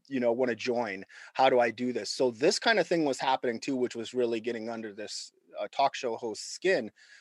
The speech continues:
because people were calling in and, and she wasn't having a lot of callers that were,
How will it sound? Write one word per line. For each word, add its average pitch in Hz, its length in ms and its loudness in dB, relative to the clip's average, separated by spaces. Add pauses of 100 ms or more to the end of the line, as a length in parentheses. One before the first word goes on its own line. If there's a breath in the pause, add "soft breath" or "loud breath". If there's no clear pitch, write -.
(120)
because 117 680 2
people 139 300 -2
were 120 120 0
calling 120 420 6
in 160 200 0
and, 117 240 -2
and 110 240 -8
she - 180 -6
wasn't 147 360 2
having 143 460 2 (680 soft breath)
a 135 80 2
lot 139 240 10
of 113 140 2 (400)
callers 143 420 8
that 123 180 6
were, 117 260 2